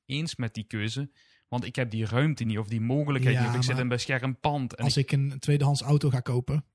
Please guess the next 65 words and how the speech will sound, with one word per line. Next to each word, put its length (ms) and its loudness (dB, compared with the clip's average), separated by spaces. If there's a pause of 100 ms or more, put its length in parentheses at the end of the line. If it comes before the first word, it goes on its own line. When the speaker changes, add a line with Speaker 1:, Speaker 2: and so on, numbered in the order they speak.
Speaker 2:
en 180 -2
ik 140 -6 (100)
ko-, 220 0
ik 180 -2
ga 120 2
op 120 0
Marktplaats 500 2
en 100 -6
ik 120 -4
selecteer, 540 0
eh, 500 -2
echt 180 -6
alle 220 4
opties 280 2
die 120 8
ik 80 8
zou 140 4
willen 160 6
hebben, 240 4 (160)
krijg, 220 4
hou 140 6
ik 80 2
ook 80 4
nog 80 2
maar 100 0
twee 160 2
auto's 280 -2
over. 300 -4 (240)
Speaker 1:
Ja. 260 -10
Speaker 2:
Terwijl 240 8
ik 80 6
er 60 4
misschien 340 8
vijfhonderd 400 10
had 100 6
kunnen 180 6 (100)
kopen, 280 6 (380)
maar 180 4
ik 60 4
hou 140 8
er 60 8
maar 80 6
twee 140 6
over, 120 6
want 120 4
ik 120 0
kies 200 8
te 100 10
veel 140 10
opties. 440 0
Ja, 220 0
dat 200 -4
Speaker 1:
Ja. 60 0
Speaker 2:
is, 140 -2
dat 120 0
zul 100 10
je, 160 6
dat, 280 -2
dat, 160 -2
dat 200 2
zul 100 8
je 80 8
toch 120 2
altijd 300 0
houden. 340 -4